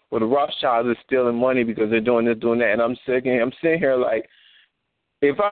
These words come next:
was to learn how to do it, or if you were to learn how to do it, you could do the exact same thing. I don't really see why you're upset.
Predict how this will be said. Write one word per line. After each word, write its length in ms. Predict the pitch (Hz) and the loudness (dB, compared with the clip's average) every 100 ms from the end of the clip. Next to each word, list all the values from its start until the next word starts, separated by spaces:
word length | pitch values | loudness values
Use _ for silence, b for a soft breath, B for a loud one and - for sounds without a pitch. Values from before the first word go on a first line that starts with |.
| - | -2
was 140 | 214 | -4
to 60 | 175 | -2
learn 440 | 160 170 190 196 | 0 2 2 0
how 180 | 180 175 | 0 0
to 120 | 156 | 0
do 320 | 151 143 180 160 | -4 -2 0 2
it, 240 | 143 - - | 0 -6 -4
or 140 | 147 | -2
if 100 | 139 | -2
you 120 | 156 220 | -2 -2
were 100 | 202 | 0
to 80 | 170 | 0
learn 300 | 175 175 175 | 0 0 0
how 160 | 160 | 0
to 100 | 151 | -2
do 260 | 143 175 170 | -2 -2 -2
it, 80 | 135 | -2
you 80 | 147 | -4
could 140 | 143 | -2
do 120 | 147 | -2
the 60 | 151 | -2
exact 380 | 123 120 113 - | -2 -2 -4 -4
same 280 | 120 117 113 | -2 0 0
thing. 320 | 120 135 101 | 0 0 0
I 100 | 95 | 0
don't 260 | 104 113 - | 2 2 -2
really 360 | - 113 113 110 - | -2 -2 -2 -4 -6
see 100 | 117 | -2
why 220 | 110 107 | 2 2
you're 140 | 107 95 | 2 -2
upset. 380 | - 110 95 | -4 -4 -4